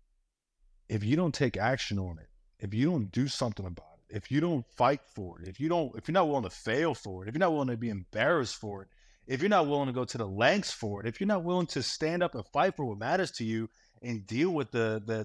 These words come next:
the criticism or deal with the haters, if, if, if you're too afraid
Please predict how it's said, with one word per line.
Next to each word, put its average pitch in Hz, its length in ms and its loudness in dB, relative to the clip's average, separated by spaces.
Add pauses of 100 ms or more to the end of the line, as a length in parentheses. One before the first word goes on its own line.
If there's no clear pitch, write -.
the 104 80 -4
criticism 131 640 0
or 104 60 -6
deal 139 220 0
with 160 100 -2
the 110 120 -4
haters, 131 460 0 (360)
if, 139 100 -2
if, 143 220 0
if 147 160 -2
you're 190 160 0
too 196 180 0
afraid 196 680 0